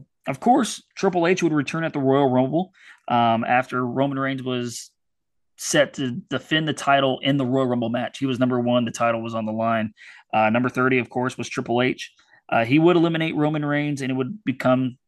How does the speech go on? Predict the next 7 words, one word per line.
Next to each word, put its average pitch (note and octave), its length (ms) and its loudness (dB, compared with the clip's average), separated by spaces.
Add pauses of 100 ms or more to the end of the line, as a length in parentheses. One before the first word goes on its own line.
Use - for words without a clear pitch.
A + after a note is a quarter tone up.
down B2 260 0
to C3 100 -8
Dean C3 340 0
Ambrose A#2+ 520 -2 (120)
and A2+ 340 -4
Triple A#2+ 400 -4
H. D#3+ 340 -2